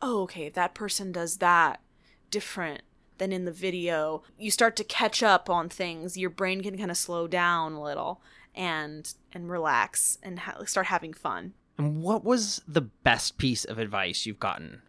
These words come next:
Speaker 2: for swinging? Was it that piece from Josh Lehman? Was it something in Jenny Ford's book?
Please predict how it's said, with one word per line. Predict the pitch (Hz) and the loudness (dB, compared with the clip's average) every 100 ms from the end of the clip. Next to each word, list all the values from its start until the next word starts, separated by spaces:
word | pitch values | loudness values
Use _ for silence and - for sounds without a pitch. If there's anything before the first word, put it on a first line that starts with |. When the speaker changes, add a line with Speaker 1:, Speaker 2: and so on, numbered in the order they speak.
| - | -10
Speaker 2:
for | 123 | -8
swinging? | - 107 80 92 | -6 -4 -4 0
Was | 131 127 | 0 2
it | 131 | 4
that | 135 127 | 2 2
piece | 151 135 | -2 0
from | 151 131 | 2 4
Josh | 139 131 131 - | 6 6 4 0
Lehman? | 143 139 135 | 0 2 2
Was | 127 113 | 0 0
it | |
something | 98 123 135 123 | -2 -2 0 0
in | 120 | 0
Jenny | 127 123 120 | 0 0 0
Ford's | 131 120 110 | 0 -2 -2
book? | - 123 131 - | -2 -2 -2 -8